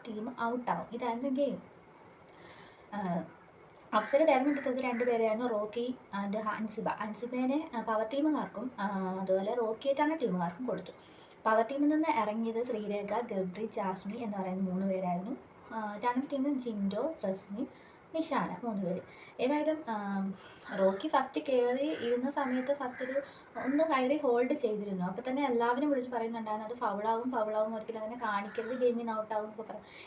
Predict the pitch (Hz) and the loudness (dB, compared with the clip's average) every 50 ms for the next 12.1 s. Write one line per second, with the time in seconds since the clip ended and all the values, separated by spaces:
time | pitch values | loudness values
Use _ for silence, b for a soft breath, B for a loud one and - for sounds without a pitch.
0 | B B - 262 269 262 285 285 320 320 302 220 220 196 208 240 254 254 262 277 | B B 0 0 0 2 2 2 2 2 0 -2 -4 -2 0 2 4 4 4 4
1 | 302 302 - 220 214 214 214 214 208 202 208 214 - - - 226 233 233 - 269 | 4 2 0 -2 -2 -2 -2 -4 -6 -6 -8 -12 -6 0 2 2 2 2 0 -2
2 | 269 269 269 269 269 269 285 285 277 247 233 247 254 254 277 262 247 254 254 226 | 0 0 0 0 2 4 4 4 6 6 4 4 2 2 2 2 4 4 2 2
3 | 202 208 202 196 202 226 247 247 233 240 247 247 247 254 254 254 247 247 - - | 0 -2 -4 -4 -2 0 0 0 2 2 2 2 0 0 -2 -2 -2 -2 -4 -2
4 | - - 247 262 254 247 233 226 226 240 254 262 233 220 - 226 - - 262 254 | -2 -2 -2 -2 -2 -2 -2 -2 -2 -2 -2 -2 -2 -2 -6 -10 -12 -10 -6 -2
5 | 254 226 214 214 208 254 226 185 185 185 - B B B B B B B - - | -2 -2 -2 -2 -4 -4 -4 -4 -6 -6 -8 B B B B B B B -20 -16
6 | - 269 254 254 254 254 269 285 - - 294 294 302 294 294 294 285 285 285 294 | -10 -6 -4 -2 -2 -4 -4 -8 -4 -2 0 2 4 4 4 4 4 2 2 0
7 | 294 294 - - - 262 262 - 262 254 254 - 262 269 262 254 240 247 262 254 | -2 -6 -8 -6 -4 -4 -2 0 0 -2 0 0 0 0 0 0 0 0 0 0
8 | 233 220 226 226 214 226 226 220 226 226 226 226 247 254 247 226 214 220 226 240 | 0 0 0 -2 -2 -4 -4 -4 -2 -2 -2 0 0 0 0 0 0 -2 -2 -2
9 | 254 254 254 254 247 247 269 311 - - - - - - - 208 208 202 196 196 | -2 -2 -2 0 2 2 2 2 0 -2 -12 -18 -18 -14 -10 -8 -6 -4 -2 -2
10 | 196 190 - - 185 220 208 208 220 214 240 247 247 247 233 214 254 254 240 226 | -2 -4 -6 -6 -2 -2 0 0 0 0 0 0 0 0 -2 -2 -4 -6 -6 -6
11 | 196 196 196 - - 262 - - 226 214 214 226 226 220 220 233 254 247 233 202 | -6 -6 -6 -6 -4 -6 -4 -2 -2 -2 -2 -2 -4 -4 -6 -6 -6 -4 -2 -2
12 | 196 196 | -2 -4